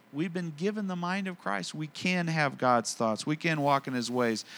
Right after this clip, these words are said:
So praying powerfully, we begin to know God's ways, "so that I may know you and continue to find favor in you. Remember this nation who is your people." The Lord replied, "My presence will go with you,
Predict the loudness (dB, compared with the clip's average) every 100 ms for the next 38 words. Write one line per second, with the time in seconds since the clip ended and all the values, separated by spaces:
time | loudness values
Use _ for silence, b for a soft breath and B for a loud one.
0 | B B 0 0 2 4 4 2 2 4
1 | 4 2 0 0 0 0 0 0 0 2
2 | 2 4 4 2 2 0 0 0 -4 B
3 | B B 2 6 8 8 6 6 6 8
4 | 6 4 2 -4 -2 0 0 0 2 2
5 | 2 2 4 4 2 2 2 0 B B
6 | B 0 4 4 6 6 4 0 0 0
7 | 0 0 -4 -6 -8 -4 -4 -2 -2 -2
8 | -4 -2 -2 0 -2 -6 B B B 2
9 | 6 6 4 0 4 4 4 2 -4 -4
10 | -4 -4 -4 -2 0 -2 -8 -8 -4 -2
11 | -2 -4 -4 -2 0 -2 -2 -4 -6 -4
12 | -2